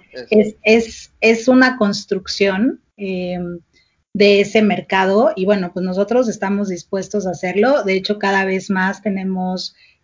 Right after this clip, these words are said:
Speaker 2: eh, más historias en México contándose y, y vendiéndose a través de, decías también muy bien, de distribuidores mucho más especializados. Entonces, bueno, pues la, la relación con ellos es súper importante, la estamos trabajando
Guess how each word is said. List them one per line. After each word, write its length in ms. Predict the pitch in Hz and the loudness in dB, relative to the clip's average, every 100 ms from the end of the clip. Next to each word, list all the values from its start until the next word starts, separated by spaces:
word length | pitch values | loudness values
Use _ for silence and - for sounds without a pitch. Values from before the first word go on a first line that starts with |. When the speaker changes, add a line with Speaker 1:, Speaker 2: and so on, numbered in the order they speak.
| _ | _
Speaker 2:
eh, 400 | - 185 180 180 - | -8 -4 -4 -6 -4
más 280 | 202 202 214 | -2 0 -2
historias 920 | 220 - 208 202 196 202 196 208 - | -6 0 4 6 6 6 2 -2 -6
en 180 | 202 190 | -8 -6
México 600 | 185 196 226 226 220 226 | -4 -4 -6 -2 2 2
contándose 1000 | 226 185 180 180 190 190 - 190 175 170 196 _ _ | 0 -6 -6 -6 -4 -4 -4 -2 -2 -4 -10 _ _
y, 260 | 190 180 | -14 -14
y 100 | - | -10
vendiéndose 760 | 180 175 180 202 208 202 202 196 | -6 -2 2 6 6 6 4 2
a 100 | 185 | 2
través 340 | 175 175 185 180 | 2 0 0 2
de, 300 | 190 190 190 - _ _ | 2 2 -4 -18 _ _
decías 340 | 196 185 202 202 | -2 2 2 4
también 280 | 214 208 | 4 4
muy 100 | 202 | 4
bien, 320 | 190 196 208 _ _ _ _ _ _ - | 2 0 0 _ _ _ _ _ _ 0
de 140 | 208 | 4
distribuidores 800 | 196 202 202 185 185 190 196 202 | 4 2 0 2 2 2 2 2
mucho 340 | 208 214 226 233 | 2 2 2 2
más 260 | 214 190 | 0 0
especializados. 1120 | 185 185 190 175 180 170 165 190 190 208 277 269 | -6 -10 -10 -8 -6 -6 -4 -2 0 0 0 -2
Entonces, 460 | 185 190 175 180 | -6 -6 -6 -6
bueno, 260 | 175 175 165 | -4 -6 -8
pues 240 | 170 170 - _ - - _ | -12 -12 -16 _ -20 -20 _
la, 200 | 208 190 - | 0 0 0
la 200 | 208 190 | 0 2
relación 440 | 190 185 185 208 | 2 2 2 2
con 100 | 208 | 4
ellos 200 | 208 196 | 2 2
es 120 | 190 | -4
súper 260 | - 226 226 | -2 0 4
importante, 640 | 208 202 196 214 214 214 | 2 2 -2 0 0 2
la 120 | 214 175 | 2 0
estamos 460 | 170 208 220 220 | -2 2 2 2
trabajando 720 | 214 185 190 202 208 220 311 | 0 -4 -4 -2 0 0 0